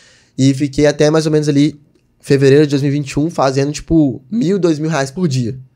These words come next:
Então eu tava ali, saí, tipo assim, de uma escala de noventa e dois mil reais de faturamento no dia pra mil, dois mil. Tava, tipo assim,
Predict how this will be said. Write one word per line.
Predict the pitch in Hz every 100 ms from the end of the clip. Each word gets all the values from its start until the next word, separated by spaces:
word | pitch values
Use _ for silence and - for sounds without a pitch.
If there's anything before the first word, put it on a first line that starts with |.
| _ _ _ _ _
Então | -
eu | 147
tava | 160 170
ali, | 165
saí, | 156 160 147
tipo | -
assim, | 147
de | 135
uma | 151
escala | 151 135 131
de | 131
noventa | 131 160
e | 196
dois | 185
mil | 170
reais | 156 135
de |
faturamento | 135 135 123 117 143
no |
dia | 131 120 170 - - _ _ -
pra | 135
mil, | 135 160
dois | 175 165
mil. | 131 101 - - _ _ -
Tava, | 113
tipo | 131 160
assim, | - 160 113 -